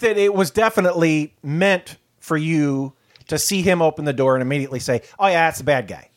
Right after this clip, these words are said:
Speaker 1: "Oh, shit, that's the bad guy." And then there's, like, cues in the fir-, I mean, because the movie changes very fast, but I think, like, in, there's cues in the first, like, twenty-five minutes, a half hour, where you're like, "Yeah, I think he is the creepy bad guy."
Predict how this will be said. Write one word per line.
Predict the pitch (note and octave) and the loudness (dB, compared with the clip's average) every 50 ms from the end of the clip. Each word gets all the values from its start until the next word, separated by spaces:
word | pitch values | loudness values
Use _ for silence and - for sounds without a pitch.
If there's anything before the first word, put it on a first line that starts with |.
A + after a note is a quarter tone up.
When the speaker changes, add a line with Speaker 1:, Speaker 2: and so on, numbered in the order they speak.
| _ _ | _ _
Speaker 1:
"Oh, | - - D3+ C#3+ | -2 0 0 0
shit, | - - G3+ C#3+ G#2+ | 2 2 0 2 2
that's | C3+ C3 - | 0 -2 0
the | - D3+ | -2 0
bad | E3 E3+ D3+ | 0 0 0
guy." | C3+ B2 A2+ B2 | 0 -2 -2 0
And | E3 G3+ G#3 | 0 0 0
then | A3 G#3+ G3+ G3 | 0 0 0 -4
there's, | F3+ E3+ G#3 G3+ G3+ E3 | -2 -2 -2 -2 0 0
like, | G3 G3 F3+ D3 - _ _ _ _ | 0 0 0 -2 -6 _ _ _ _
cues | - - - G#3+ G#3+ G#3+ A3 A3 A3 A3 G#3+ G3+ - - - - _ _ _ _ _ _ _ _ | -14 -4 -2 0 0 0 0 -2 -2 -2 -2 -4 -6 -8 -10 -12 _ _ _ _ _ _ _ _
in | - E3+ E3+ | -2 0 0
the | D#3+ | 0
fir-, | D3 - F#3+ - - | -2 -2 -6 -2 -2
I | D#3 | 0
mean, | D3+ D3+ D3+ C#3+ C3+ | 0 2 0 0 -2
because | A#2+ D3+ C#3 E3+ D#3+ D3 C3+ | -4 -6 -2 -2 -2 -2 -2
the | D3 | -2
movie | D3 E3+ F#3+ D#3 D3+ C#3 | -2 -2 -2 -2 -4 -4
changes | - - D#3+ C#3+ C#3 B2+ B2+ B2+ A#2 G#2 - - _ - | -2 -2 0 0 0 -2 -4 -6 -6 -8 -14 -20 _ -20
very | G2+ G2 G#2+ G#2 F#2+ F#2 C3+ D3 C#3 A#2 G#2+ F#2+ | -20 -16 -16 -14 -6 0 0 2 2 0 -2 -8
fast, | F#2 - A#2 G2 E2+ D2+ E2 - - - - A#2+ B2+ | -8 -8 -8 -8 -6 -8 -6 -6 -8 -8 -8 -6 -4
but | C3 B2+ B2 | -2 0 0
I | B2+ | 0
think, | C3 - F3 E3+ D3+ | 0 0 -2 -2 0
like, | D3+ D3 C#3+ | -2 -2 -2
in, | D3 C#3 | -2 -4
there's | B2 C3 C3+ B2+ - | -2 -2 -2 -2 -4
cues | - - - G#3 G#3+ G#3 F#3+ D3+ | -6 -4 -2 0 0 0 0 0
in | E3 | -2
the | C#3+ A#2+ | -4 -4
first, | - - C#3 C#3 C3+ - | -2 0 -2 -2 0 0
like, | C3 A2 - | -2 -4 -4
twenty-five | - - D3 C#3 C#3+ B2 - C3+ B2+ B2+ A#2+ | -6 -2 0 0 0 0 0 0 0 2 0
minutes, | A#2+ A#2+ B2+ C3+ C3+ - | 0 0 0 0 0 -2
a | B2 | -2
half | G#2 A#2 B2 A#2+ A#2 - | 0 0 -2 0 0 0
hour, | A2+ A#2+ B2 B2+ C3 C3+ C#3+ C3+ - - - - - - - | 0 0 2 0 0 0 -2 -2 -6 -16 -20 -20 -20 -20 -8
where | _ C3+ C#3 | _ -2 0
you're | C#3 | 0
like, | C#3 C3+ B2+ - _ _ _ - | 0 0 -2 -4 _ _ _ -8
"Yeah, | B2 B2 B2 C3 C#3 D3+ D3+ C#3+ C3+ B2+ | -4 -2 0 0 2 2 2 0 0 0
I | - - | -2 -4
think | - - - - C4 C#4+ | -6 -6 -2 -2 0 0
he | - - D4+ G#3+ D3+ B2+ | 0 0 0 0 2 2
is | F#3+ A#3 C4 A#3+ | 0 0 0 0
the | F3 D#3+ | -2 -2
creepy | - - - - A2 - A2 G#2+ | -2 -2 -2 -2 -2 -4 -6 -4
bad | F2+ E2+ G2+ G#2 G2+ G2 F#2 | -2 -2 -2 0 -2 -4 -4
guy." | G2 G2+ F#2+ F#2 F2+ F2 F2 - | -6 -6 -6 -4 -6 -6 -6 -8